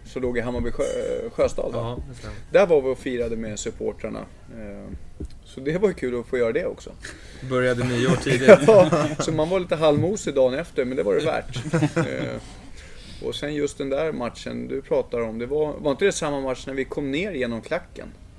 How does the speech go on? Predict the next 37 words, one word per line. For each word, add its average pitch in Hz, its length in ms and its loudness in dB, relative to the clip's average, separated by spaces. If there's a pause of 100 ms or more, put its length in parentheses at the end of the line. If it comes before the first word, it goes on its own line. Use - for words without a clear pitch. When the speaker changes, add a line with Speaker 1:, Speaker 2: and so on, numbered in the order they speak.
(600)
Speaker 1:
Hela 127 240 4
laget 143 420 2
i, 127 300 -2
med 123 180 -6
skridskor 160 380 -4
och 127 60 -2
det 117 120 0
gick 120 220 -8
igenom 120 220 -4
klacken, 127 680 -6
eh, 113 60 -8
ner 110 260 -4
i 110 100 -4
Globen. 123 380 -4 (500)
Speaker 2:
Ja, 107 180 4
det 104 80 -2
är 131 40 -6
mycket 120 240 -10
möjligt. 110 460 -10 (640)
Speaker 1:
Så - 120 -8
vet 131 240 -2
jag 135 60 2
att - 140 -6
jag 135 360 2
och - 300 -6 (180)
Dan 147 260 6
Tryborn 147 500 -4
och 123 140 -8
en 117 120 -4
till 135 520 -6
fick 127 200 -8
äran 120 340 -2
att 123 80 -8
sjunga 123 320 0
inför 135 180 -8
klacken. 127 560 -6
Speaker 2:
Ja. 127 240 -6